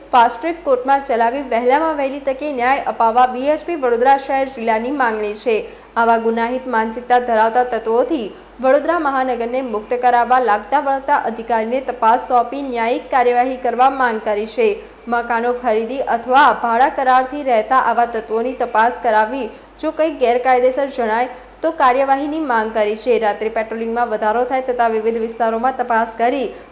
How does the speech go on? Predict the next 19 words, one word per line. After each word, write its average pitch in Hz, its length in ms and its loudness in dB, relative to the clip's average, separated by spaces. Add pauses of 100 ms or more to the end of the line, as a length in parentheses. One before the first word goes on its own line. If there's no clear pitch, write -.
પોલીસ 311 340 -2
વેરિફિકેશન 269 680 -2
અને 247 280 -2
ભાડે 240 340 0
રહેનાર 285 460 -2
સામે 247 340 0
ભાડા 240 460 0
ઉલ્લંઘન 240 420 -4
બાબતની 226 480 0
તપાસ 226 360 0 (120)
કરી 247 300 -4 (320)
જાહેર 277 280 0
જનતાને 302 420 -4
સુરક્ષા 254 460 -4
પૂરી 254 260 -4
પાડવા 269 360 2
માંગણી 247 400 0
કરી 226 280 -2
છે. 220 300 -2